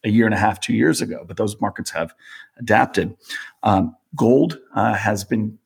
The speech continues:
kind of a counterintuitive move, and gold, the gold vol hasn't gone. I think that's a very interesting place to actually now step in, both in terms of more positive trend, uh, you know, uh, as well as, uh,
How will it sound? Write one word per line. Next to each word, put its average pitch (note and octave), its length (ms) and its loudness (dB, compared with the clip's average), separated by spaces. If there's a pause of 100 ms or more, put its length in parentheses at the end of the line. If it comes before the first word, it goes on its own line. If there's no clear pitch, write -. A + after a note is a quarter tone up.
kind A2 140 -2
of F#2+ 80 -4
a - 20 -8
counterintuitive A#2 680 0
move, C#3+ 380 4
and A#2+ 120 2
gold, C3+ 240 0
the A#2 80 -2
gold A#2 240 2
vol A#2+ 240 2
hasn't D3 260 2
gone. C#3 240 2
I - 80 -2
think E2+ 180 -6
that's - 160 -4
a - 20 -2
very G#2 260 -2
interesting G2 480 -6
place - 340 -8
to - 220 -10
actually - 360 -10 (420)
now G#2 280 -2
step - 340 -2
in, F3 240 -2 (100)
both A#2 240 0
in A#2 80 0
terms A2 260 -2
of F#2+ 80 -6 (140)
more A2 140 -4
positive G2 540 -4
trend, D3 400 -2 (400)
uh, G2+ 360 0
you A2 140 0
know, G2 180 -2
uh, F#2 340 -4
as G2+ 200 -2
well G#2+ 280 6
as, G2 220 0
uh, F#2 400 -4